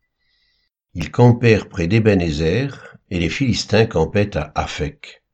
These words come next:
Les Philistins se rangèrent en bataille contre Israël, et le combat s'engagea. Israël fut battu par les Philistins qui tuèrent sur le champ de bataille environ quatre mille hommes.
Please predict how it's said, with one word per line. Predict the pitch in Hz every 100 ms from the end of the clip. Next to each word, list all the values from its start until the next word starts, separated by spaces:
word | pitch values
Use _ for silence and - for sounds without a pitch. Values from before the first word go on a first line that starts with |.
| _ _ _ _ -
Les | 80
Philistins | - 80 82 - 127
se | 120
rangèrent | 85 101 98 95
en | 85
bataille | 78 82 - 107 -
contre | - -
Israël, | 78 - 78 87 123 151 - _ _ _ _
et | 113
le | 101
combat | - 85 76 95
s'engagea. | 87 78 71 65 62 64 _ _ _ _ _ _ _ _ _ _ -
Israël | 85 - 101 92
fut | 82
battu | 76 104 - 110
par | 73
les | 67
Philistins | - 110 90 - 85 117
qui | 120 -
tuèrent | 98 104
sur | - 78
le | 73
champ | - 120
de |
bataille | 82 80 - 110 117
environ | 82 78 80 113 110 -
quatre | - 120 107
mille | 101 90
hommes. | 69 60 60